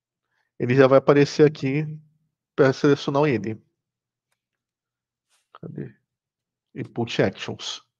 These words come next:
Aí você dá o nome que você quer. Vou colocar aqui, tipo, vai, player. Ele já vai, ele já vai pegar e nessa opção aqui, ó,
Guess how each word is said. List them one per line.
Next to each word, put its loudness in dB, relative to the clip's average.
Aí -2
você 0
dá 4
o 4
nome -2
que -10
você -2
quer. -4
Vou -10
colocar -4
aqui, -6
tipo, -12
vai, -2
player. 2
Ele -4
já 2
vai, 2
ele -2
já 2
vai 2
pegar -2
e -4
nessa 0
opção -2
aqui, -4
ó, 2